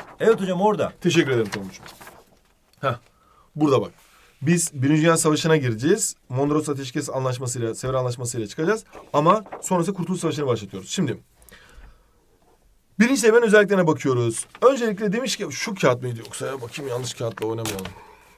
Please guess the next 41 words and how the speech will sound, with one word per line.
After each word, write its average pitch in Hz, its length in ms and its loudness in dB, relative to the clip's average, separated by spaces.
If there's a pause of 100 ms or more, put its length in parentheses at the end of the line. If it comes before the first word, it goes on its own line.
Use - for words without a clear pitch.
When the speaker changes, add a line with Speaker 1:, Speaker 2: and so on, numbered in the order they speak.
(140)
Speaker 2:
Heh, 190 140 4 (100)
burada 160 260 6
bak. 92 120 -6 (500)
İstanbul'daki 180 420 4
meclis 160 180 -2
bir 123 280 -2
toplanıyor. 196 640 2
Misak-ı 170 460 2
milli 151 180 2
kararlar 123 320 0
alınıyor. 196 380 0 (280)
Ve 139 120 6
misak-ı 143 460 2
milli 180 140 0
kararlar 170 300 4
alındıktan 151 340 0
sonra 127 180 -2
İtilaf 170 280 2
Devletleri 131 300 0
orayı 143 140 0
işgal 175 240 4
edince 147 400 2 (100)
Ankara'da 170 400 2
Büyük 165 160 0
Millet 147 200 0
Meclisi 120 220 -4
açıldı. 107 560 -4 (360)
Sonra 185 200 4
da 196 40 4
zaten 185 260 4
savaşa 180 300 4
geçeceğiz. 185 260 -2
Bunu 180 80 2
da 156 80 2
birazdan 151 220 4
anlatacağım 120 340 0
Tonguç'um. 92 320 -10 (360)
Şimdi 180 300 2 (1600)
burada 247 260 2
demiş 262 260 -2
ki 120 160 -2